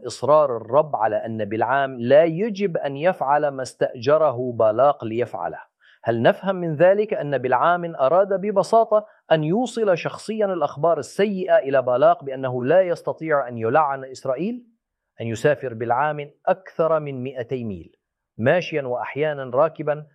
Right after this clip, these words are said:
على ظهر حمار فقط ليعود إلى بيته خالي الوفاض لأنه لم يقبل الوظيفة؟ لا يمكن أن يكون ذلك واقعيا. لم يكن بلعام قد انتهى من التفاوض مع يهوه. على كل حال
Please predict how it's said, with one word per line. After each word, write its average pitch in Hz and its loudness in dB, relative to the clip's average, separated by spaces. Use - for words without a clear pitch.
على 120 4
ظهر 117 -2
حمار 139 -2
فقط 170 2
ليعود 120 0
إلى 113 -4
بيته 127 -6
خالي 107 -2
الوفاض 151 -2
لأنه 110 -4
لم 101 -6
يقبل 117 -2
الوظيفة؟ 139 -6
لا 143 4
يمكن 151 -4
أن 113 -10
يكون 123 -8
ذلك 117 -4
واقعيا. 104 -4
لم 104 -4
يكن 143 -2
بلعام 120 -4
قد 110 -6
انتهى 117 -4
من 113 -10
التفاوض 113 -4
مع 113 -4
يهوه. 98 -8
على 90 -6
كل 117 -6
حال 123 -2